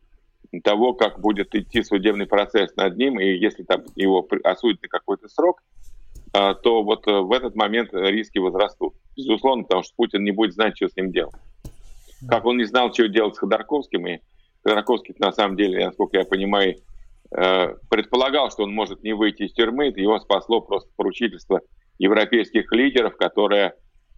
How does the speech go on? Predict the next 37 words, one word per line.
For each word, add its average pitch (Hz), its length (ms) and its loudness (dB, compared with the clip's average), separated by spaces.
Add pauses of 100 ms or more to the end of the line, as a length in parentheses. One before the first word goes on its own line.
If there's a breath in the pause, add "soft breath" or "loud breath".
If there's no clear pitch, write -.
э, 87 220 0
ну, 95 220 -2
просто - 360 -4
потребовали 107 580 0
от 90 140 -2
Путина 92 380 -6
отпустить 131 540 -2
его 107 300 2 (420)
на 101 160 0
условиях, 117 360 2
что - 140 0
он 104 120 0
не 104 80 2
будет 107 280 -2
в - 40 -20
стране 104 460 0
заниматься 92 460 -4
политикой. 95 480 -2
В - 40 -20
стране 98 500 0
заниматься 85 480 -4
политикой. - 520 -4
Ещё - 180 0
раз 85 100 0
повторяю, 107 360 0
чтобы 85 140 -12
все - 140 -2
понимали, 95 460 -2 (460)
в - 60 -12
чём 90 160 -2
была 90 180 2
суть 92 220 0
договорённости. 87 640 -2 (680 loud breath)
Вот, 113 240 0
поэтому, 143 600 0
э, 104 200 -4
э, 98 720 -2